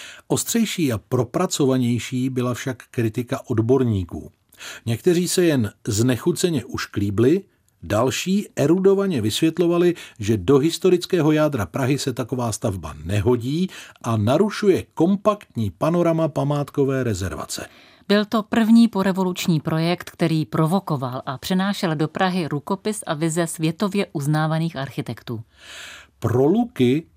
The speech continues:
Speaker 1: neboli vylámané zuby centra Prahy, se začaly nenápadně zaplňovat teprve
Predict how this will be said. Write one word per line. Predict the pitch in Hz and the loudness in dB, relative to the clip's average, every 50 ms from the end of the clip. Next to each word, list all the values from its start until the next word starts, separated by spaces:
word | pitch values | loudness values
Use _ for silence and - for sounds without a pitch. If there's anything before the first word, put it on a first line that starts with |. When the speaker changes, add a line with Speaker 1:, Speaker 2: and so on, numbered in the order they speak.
| _ _ - | _ _ -4
Speaker 1:
neboli | 107 104 110 117 120 113 | -4 -2 0 0 0 0
vylámané | 98 82 110 127 139 147 156 160 165 160 160 156 156 151 151 156 151 147 139 117 | 2 2 2 4 4 4 4 2 2 2 2 2 2 2 2 2 2 2 0 0
zuby | 101 95 120 143 147 156 143 | 2 0 0 2 4 2 2
centra | - - 143 156 165 151 143 117 | 2 0 -2 -2 -2 -2 -2 -2
Prahy, | 104 - - 139 143 113 143 175 175 151 | -2 -2 -2 -2 0 2 2 2 2 0
se | - - 139 113 | 0 -2 -2 -2
začaly | 113 127 117 - - 165 156 151 131 | 0 -4 -4 -4 -4 -4 -2 -2 -2
nenápadně | 110 101 107 117 135 143 147 147 147 - 160 151 143 156 147 131 | -2 0 0 2 2 0 0 -2 -2 -2 -2 -2 -2 -2 -2 0
zaplňovat | 104 113 113 - - 139 139 143 147 143 151 147 - - | 0 -2 -2 -4 -4 -4 -2 -2 0 0 -2 -2 -4 -6
teprve | - - 135 - 156 147 151 147 | -6 -6 -4 -4 -2 -2 -2 -4